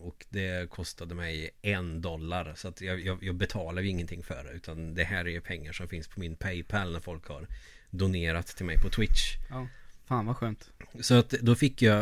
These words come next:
Speaker 1: eh, l-, användarnamn och lösenord till ett konto. Så jag ska prova och se om det här funkar. Och är det så, då funderar jag fan på om jag inte ska köpa en dundergubbe direkt bara för att ha.
Speaker 2: Fan vad skönt.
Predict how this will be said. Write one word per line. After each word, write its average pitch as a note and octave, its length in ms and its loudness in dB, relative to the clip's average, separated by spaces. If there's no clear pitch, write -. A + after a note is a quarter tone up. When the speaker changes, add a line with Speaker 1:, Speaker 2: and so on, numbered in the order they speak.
Speaker 1:
eh, G#2 340 4
l-, A#2 400 0
användarnamn G2 540 4
och G#2 60 4
lösenord G#2+ 560 2
till G#2+ 140 0
ett G2+ 80 -2
konto. A#2 400 0
Så - 80 -2
jag A#2 60 0
ska - 120 2
prova C3+ 320 2
och C3+ 80 0
se C#3 120 0
om A#2+ 100 2
det B2+ 80 2
här A#2+ 140 6
funkar. C#3 580 0
Och B2 140 0
är A#2 100 2
det C3+ 80 0
så, G2 280 -2
då A2 140 0
funderar G2 320 6
jag F2+ 100 -2
fan F#2 220 -6
på G2 100 -8
om F#2 100 -6
jag F2 120 -6
inte E2+ 200 -10
ska - 140 -8
köpa D#2 640 -2
en D#2 300 -10
dundergubbe F2 1000 2
direkt G2 600 -2
bara E2+ 420 -6
för F2 120 -14
att E2 80 -12
ha. - 200 -16
Speaker 2:
Fan F2+ 200 -12
vad - 120 -18
skönt. - 240 -16